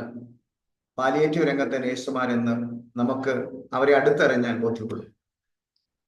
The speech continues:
കോട്ടയം ജില്ലയിലെ കിഴക്കൻ മേഖലയിലെ ഒരു പഞ്ചായത്തിൽ ജന്മനാ ബുദ്ധി വൈകല്യമുള്ള,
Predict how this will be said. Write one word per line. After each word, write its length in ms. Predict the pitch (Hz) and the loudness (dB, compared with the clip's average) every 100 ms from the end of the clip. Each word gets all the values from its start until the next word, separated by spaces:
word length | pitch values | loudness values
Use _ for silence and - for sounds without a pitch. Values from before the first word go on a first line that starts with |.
| _ _ - | _ _ 0
കോട്ടയം 360 | 160 196 190 190 | 2 4 4 4
ജില്ലയിലെ 380 | 180 165 160 160 165 | 6 6 6 4 2
കിഴക്കൻ 380 | 151 151 165 156 | 2 2 0 0
മേഖലയിലെ 340 | 143 143 139 139 | 2 2 2 0
ഒരു 80 | 123 | -2
പഞ്ചായത്തിൽ 560 | 123 123 131 127 120 - - _ _ _ _ _ _ _ _ _ _ _ _ _ _ _ _ _ _ _ | -2 -2 -4 -6 -8 -10 -14 _ _ _ _ _ _ _ _ _ _ _ _ _ _ _ _ _ _ _
ജന്മനാ 340 | 147 160 185 190 180 | -2 2 2 2 0
ബുദ്ധി 640 | 160 160 185 185 180 - - | -2 -4 -2 -2 -4 -6 0
വൈകല്യമുള്ള, 640 | 143 151 151 151 123 107 | 2 2 0 0 -2 -4